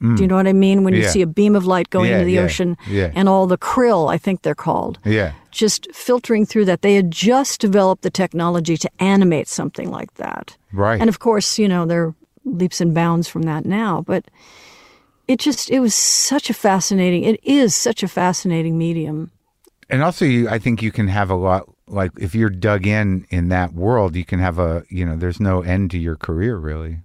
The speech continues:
Speaker 1: 'cause it's just a m-, matter of
Speaker 2: Well,
Speaker 1: voice.
Speaker 2: I've been very lucky, I gotta say. I, I thank my lucky stars every day
Speaker 1: <laughs>
Speaker 2: because, you know, all during the pandemic, I've been able to work.
Speaker 1: What have you been working
Speaker 2: Yeah.
Speaker 1: on?
Speaker 2: Well, uh, let's see.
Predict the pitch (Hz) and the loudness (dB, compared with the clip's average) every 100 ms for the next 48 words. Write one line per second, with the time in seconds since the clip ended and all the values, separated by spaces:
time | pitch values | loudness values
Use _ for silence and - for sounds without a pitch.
0 | - 87 90 85 - 87 - 85 80 - | -10 -8 -8 -10 -8 -10 -8 -10 -10 -8
1 | 85 82 80 76 208 196 202 208 190 202 | -8 -6 -6 -2 0 2 2 2 4 4
2 | 170 196 196 185 170 151 156 156 147 160 | 4 2 4 4 2 -2 -4 -4 -4 -4
3 | 175 165 - - 147 143 147 151 156 - | -2 -2 -2 -2 -2 -2 -4 -6 -8 -6
4 | 160 151 185 170 - 160 143 143 - 311 | -4 -2 -2 -2 -2 -2 -2 -4 -2 -2
5 | 294 - - 440 - 240 339 208 233 175 | -2 -2 0 0 0 0 0 2 0 2
6 | 233 214 180 - _ - - - _ - | 2 2 -2 -8 _ -10 -10 -12 _ -2
7 | 190 - 196 180 240 226 185 - 226 220 | 0 2 2 2 2 4 2 2 2 2
8 | 247 214 - 196 196 208 320 220 185 180 | 2 2 2 2 2 2 2 2 2 2
9 | 190 202 196 180 185 320 339 - - _ | 2 2 2 0 0 0 -2 -8 -18 _
10 | _ - 123 123 120 120 214 302 170 107 | _ -2 -2 0 -2 0 2 2 0 -4
11 | 98 98 _ _ _ _ - - - - | -8 -14 _ _ _ _ -20 -20 -20 -20
12 | - _ 220 240 262 311 - 233 226 220 | -20 _ 2 4 4 0 -2 2 4 4
13 | 214 - - 170 147 | 2 0 -6 -4 -6